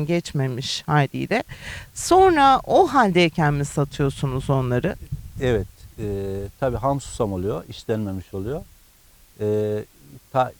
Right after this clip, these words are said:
Speaker 2: tahinlik olarak, e, işletmeler alıp orada işleyerek işte kav-, şey olacak, simitlik olacaklar kavrularak öyle pazarlıyorlar.
Speaker 1: Kilosunu kaç liradan satıyorsunuz?
Speaker 2: Şimdi kilosu değişiyor.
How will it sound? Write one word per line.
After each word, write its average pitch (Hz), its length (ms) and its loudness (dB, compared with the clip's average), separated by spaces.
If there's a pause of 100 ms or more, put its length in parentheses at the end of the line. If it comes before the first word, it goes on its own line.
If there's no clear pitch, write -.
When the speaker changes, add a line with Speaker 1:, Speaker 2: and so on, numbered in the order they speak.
Speaker 2:
tahinlik 113 480 -2
olarak, 95 280 -6 (440)
e, 110 80 -12 (500)
işletmeler 113 560 -6
alıp 104 320 -4
orada 107 240 -4
işleyerek 98 560 -8
işte - 180 -14 (120)
kav-, 101 180 -8 (320)
şey 101 160 -4
olacak, 95 340 -6
simitlik - 500 -6
olacaklar 95 440 -8 (100)
kavrularak 95 520 -8 (680)
öyle 120 200 0
pazarlıyorlar. 117 680 -2 (760)
Speaker 1:
Kilosunu 359 420 2
kaç 359 340 2
liradan 175 340 8
satıyorsunuz? 151 880 0 (460)
Speaker 2:
Şimdi 151 320 -4
kilosu 160 460 -2
değişiyor. 156 640 2